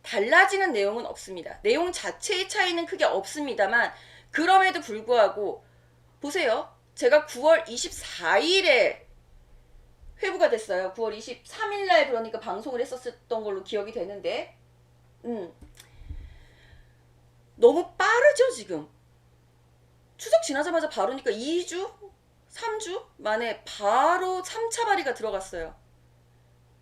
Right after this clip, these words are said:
이 부분도 꼭 짚고 넘어가 주셔야죠. 이런 것도 좀 표로 쫙 해고 시간이 있었다면 표를 한번 쫙 만들어가지고 한번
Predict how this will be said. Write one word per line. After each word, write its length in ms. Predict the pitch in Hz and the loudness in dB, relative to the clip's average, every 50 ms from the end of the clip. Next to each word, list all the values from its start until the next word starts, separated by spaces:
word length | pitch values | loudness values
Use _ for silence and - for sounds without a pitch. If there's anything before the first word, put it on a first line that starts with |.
| _ _ | _ _
이 160 | - 247 285 | -6 -6 -4
부분도 640 | 311 359 339 320 294 226 190 - 285 320 359 - - - - _ _ _ _ _ _ _ | -4 -4 -6 -6 -6 -6 -8 -8 -8 -10 -10 -10 -14 -20 -20 _ _ _ _ _ _ _
꼭 260 | - 370 381 381 - | -6 -6 -6 -6 -8
짚고 260 | - 254 240 - 240 | -12 -12 -10 -6 -4
넘어가 420 | - 170 170 202 226 233 226 208 - | -2 -2 -2 -2 -2 -2 -2 -2 -2
주셔야죠. 600 | - - - 294 233 196 170 156 - - - - _ _ _ _ _ _ _ _ - - - - - _ | -4 -6 -6 -4 -2 -2 -2 -4 -8 -14 -18 -20 _ _ _ _ _ _ _ _ -20 -20 -20 -20 -16 _
이런 220 | - 269 330 359 | -4 -2 0 0
것도 220 | 359 370 370 349 294 | 0 -2 -4 -6 -8
좀 200 | 269 262 247 - | -8 -8 -10 -8
표로 400 | - - - 466 427 427 415 415 | -4 -2 0 0 0 -2 -4 -6
쫙 120 | - - - - - - - - - | -6 -8 -10 -10 -12 -12 -8 -6 -4
해고 160 | 359 294 320 | -4 -4 -4
시간이 380 | - - 381 392 427 415 392 | -6 -2 0 2 2 2 0
있었다면 460 | 311 - - 302 - 302 262 262 269 - | -2 -4 -6 -2 0 0 0 0 -4 -8
표를 240 | - 415 370 370 | -6 -6 -4 -2
한번 200 | 370 359 339 320 - | -2 -2 -4 -6 -6
쫙 220 | - - 392 381 | -8 -6 -4 -2
만들어가지고 640 | 359 214 190 208 247 277 269 262 262 254 240 220 233 | -2 -2 -2 -2 -2 -2 0 0 -2 -2 -2 -4 -4
한번 380 | 262 262 262 262 233 175 - | -4 -4 -6 -6 -8 -8 -10